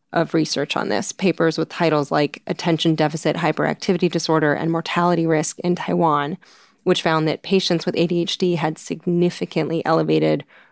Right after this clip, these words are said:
early mortality risk for suicide, homicide, and unintentional injuries compared with the non-A D H D group. And there was a nationwide cohort study out of Denmark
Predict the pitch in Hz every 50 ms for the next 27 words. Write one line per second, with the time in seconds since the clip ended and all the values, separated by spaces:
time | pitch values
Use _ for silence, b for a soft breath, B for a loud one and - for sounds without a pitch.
0 | b - 180 170 170 165 160 160 165 160 160 - - 165 151 156 156 147 143 135
1 | 147 139 - - - - - - - - - 185 185 180 - 175 165 160 160 160
2 | 160 156 b b b b b b - - 175 175 175 175 165 - 156 147 147 147
3 | 151 139 143 b b b b b b b b - 170 160 156 151 151 147 - -
4 | _ - 175 170 165 156 147 - - - 175 170 160 - 160 156 147 143 - -
5 | 170 165 151 147 - - - - - - - - 170 - - 147 147 151 - 175
6 | 160 160 156 147 151 160 160 165 - 147 147 147 - - - - 156 - - -
7 | - - - _ B B B B B B B B B - 160 165 165 165 156 170
8 | 160 156 156 160 156 - - 156 151 143 147 147 143 143 - - 165 156 156 147
9 | 147 - - - 147 156 147 147 143 - - 147 147 143 147 151 147 147 -